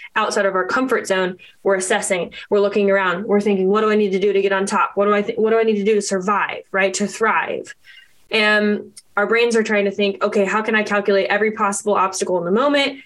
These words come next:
How can I win? How can I, you know, eliminate the amount of obstacles or the things that could be unknown?" That's what's happening when your brain's thinking quickly, okay? But we must also have mechanism and tools, mechanisms and tools in our back pocket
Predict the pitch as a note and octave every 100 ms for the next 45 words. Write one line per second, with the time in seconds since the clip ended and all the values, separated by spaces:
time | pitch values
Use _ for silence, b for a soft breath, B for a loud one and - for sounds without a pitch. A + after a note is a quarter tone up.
0 | B - G#3+ G#3+ F#3 F#3 A3+ A#3 A#3+ A#3
1 | - - G#3+ G#3 G#3 G3 - G3+ F#3 F#3
2 | F3+ - _ - G#3 G#3 A#3+ C4+ B3+ A#3
3 | A3+ G3+ G#3 G3+ G3 G3+ G3 - F#3 -
4 | G#3+ G3+ F#3+ F3 F#3+ F#3 F#3 G#3 G#3 G3+
5 | F#3+ - F#3+ G3 F#3 F3+ F3+ F3 D#3 -
6 | G#3 - G3 G3+ A3 G3+ F#3 F#3+ E3+ E3+
7 | E3+ F3 E3+ E3+ F3+ E3+ E3 E3 - -
8 | - - F#3 G3+ B B B B _ -
9 | G#3+ G3+ G3 A3+ A#3 A#3 C4+ - - G#3
10 | D4 - F#3 F3 G#3 G#3 G3 F#3+ F#3+ G3
11 | G3+ F#3+ F#3+ F#3 F3 F3 G#3+ F#3+ F#3 F#3
12 | - F#3+ G#3 A3 F#3 F3+ F3 F#3 F3+ -
13 | A3+ G3 G3 F3+ F3+ F3+ - C#4 C4 F#3+
14 | G3